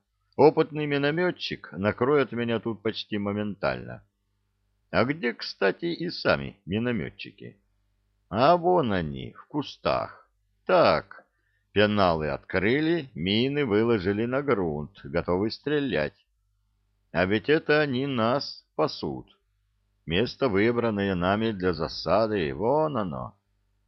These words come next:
Как на ладошке все бы и оказались. Значит, что? Подстава? Точняк.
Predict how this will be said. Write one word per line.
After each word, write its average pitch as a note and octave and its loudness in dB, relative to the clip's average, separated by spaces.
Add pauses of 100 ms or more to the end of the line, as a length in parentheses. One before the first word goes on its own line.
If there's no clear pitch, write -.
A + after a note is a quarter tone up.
(100)
Как B2 2
на A#2+ 2
ладошке A2+ 2
все G#2 0
бы G#2+ 0
и G#2 -2
оказались. C#2+ -2 (360)
Значит, E2+ -2
что? - -4 (640)
Подстава? B2+ 0 (600)
Точняк. D2+ -6